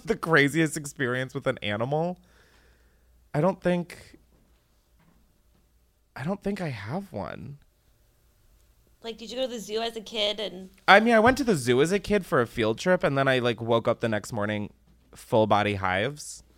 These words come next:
Speaker 1: So, like, I, maybe that. <laughs> I, I, I don't know. Like, I, I was, like, one of those weird lizard kids. So, like, I had, like, twelve lizards at one point. I had three turtles. We had, like, four hundred fish.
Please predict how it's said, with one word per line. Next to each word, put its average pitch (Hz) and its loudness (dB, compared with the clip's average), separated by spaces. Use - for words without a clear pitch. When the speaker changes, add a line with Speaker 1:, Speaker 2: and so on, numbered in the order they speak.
Speaker 1:
So, 110 -2
like, 104 -2
I, 107 -4
maybe 120 -2
that. 123 2
<laughs> - -14
I, 170 6
I, 185 6
I 226 10
don't 226 4
know. 202 6
Like, 139 0
I, 180 2
I 165 6
was, 185 2
like, 202 2
one 175 2
of 170 2
those 160 0
weird 156 0
lizard 131 2
kids. 160 0
So, 139 0
like, 123 0
I 123 4
had, 127 2
like, 113 -2
twelve 120 2
lizards 113 -4
at 131 0
one 123 -2
point. 117 -2
I 107 0
had 107 -6
three 117 -2
turtles. 113 -2
We 110 -6
had, 107 -4
like, 107 -6
four 107 -6
hundred 120 -6
fish. - -6